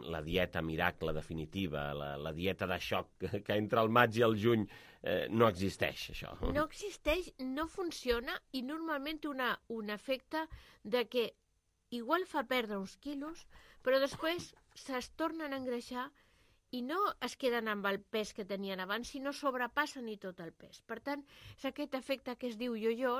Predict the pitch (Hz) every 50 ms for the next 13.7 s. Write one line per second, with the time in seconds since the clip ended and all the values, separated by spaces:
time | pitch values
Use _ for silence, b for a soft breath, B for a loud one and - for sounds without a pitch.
0 | 277 269 240 254 254 247 214 196 b b b b b b 214 254 381 466 415 -
1 | - 202 - - 196 - 226 208 202 - 226 220 - 269 269 262 247 254 320 330
2 | - 262 233 214 214 247 262 233 226 - 196 233 233 214 254 254 - - 330 302
3 | 302 277 254 226 - - 254 269 262 269 247 226 226 - 254 262 240 208 - -
4 | - 233 220 233 B B B B B B B - 220 214 214 202 185 170 - 160
5 | - 156 143 - - - - _ - - - B B B B B B B B B
6 | B B B _ _ - - 349 370 311 220 175 - - _ - 381 - - -
7 | - - 403 427 427 - - 453 453 - - 254 - - 233 196 - - - -
8 | - - - - - - _ _ - - - - 190 180 180 220 233 269 294 302
9 | 277 269 247 262 240 - 311 294 269 277 202 - - - - - - - - -
10 | 202 - - 285 254 202 - B B B B B B B B B - 247 220 240
11 | 247 247 311 359 403 427 453 415 403 - - 302 294 262 - - 226 202 180 170
12 | - - 165 - - 160 - - 285 277 269 285 320 320 - 370 392 392 - 320
13 | 311 - 277 240 233 226 220 - - 214 196 196 185